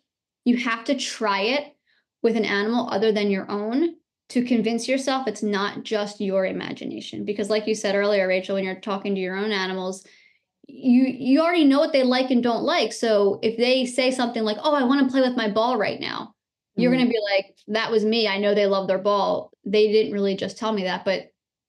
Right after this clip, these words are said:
Speaker 1: they might have just told you that."
Speaker 2: Right. Okay. So do you feel comfortable giving us an example, um, with one of my dogs? I think my
Speaker 1: Yeah.
Speaker 2: producer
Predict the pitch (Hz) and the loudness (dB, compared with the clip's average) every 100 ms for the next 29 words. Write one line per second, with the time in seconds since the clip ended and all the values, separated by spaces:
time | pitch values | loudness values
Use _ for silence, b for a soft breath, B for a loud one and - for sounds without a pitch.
0 | _ 208 202 202 208 226 294 - - - | _ 0 2 0 -4 -4 -6 -6 -10 -14
1 | - - - - - 57 - _ _ _ | -16 -14 -14 -12 -10 -10 -12 _ _ _
2 | _ _ _ - 165 143 - _ B B | _ _ _ -10 -8 -8 -12 _ B B
3 | B - 254 269 285 226 285 294 320 294 | B 0 2 2 0 2 0 2 0 2
4 | 277 269 208 226 233 226 226 220 214 214 | 0 0 0 2 4 2 2 -2 2 2
5 | 196 175 190 185 202 190 190 180 190 185 | 0 0 0 2 2 2 0 0 -2 0
6 | 180 180 185 185 196 185 175 170 165 151 | 0 0 0 0 -2 -2 -2 -4 -4 -4
7 | 143 165 160 170 170 165 165 165 170 165 | -6 -8 -6 -6 -6 -6 -8 -6 -4 -4